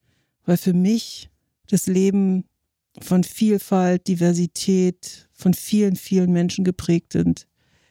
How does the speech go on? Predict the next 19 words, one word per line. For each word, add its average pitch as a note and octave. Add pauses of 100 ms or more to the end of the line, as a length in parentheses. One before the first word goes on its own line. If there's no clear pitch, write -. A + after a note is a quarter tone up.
(140)
die F3+
mein F#3+
Leben G3+
lebenswert F#3+
machen F3+
und F3
ich -
mir F3
eine F3+
andere G3+
Gesellschaft, F3+
in E3+
der E3+ (680)
Angst G#3
regiert F#3+
und E3+
Unterdrückung F#3+
regiert F3+
und -